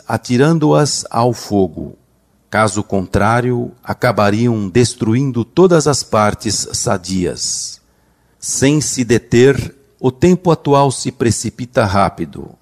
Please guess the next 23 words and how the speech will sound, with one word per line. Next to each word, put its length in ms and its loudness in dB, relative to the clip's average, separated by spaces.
cada 280 0
vez 380 0
mais 380 0
rapidamente, 1040 -4
em 140 0
direção 840 0
a 200 2
essa 520 0
intervenção 960 0
necessária 920 -2
a 220 -4
toda 600 0
a 140 -2
humanidade, 920 -2
desencadeando 1000 0
finalmente 920 -2
a 140 -6
própria 720 0
intervenção. 1080 -2
Isso 360 0
será 380 2
doloroso, 880 2
terrível, 1040 2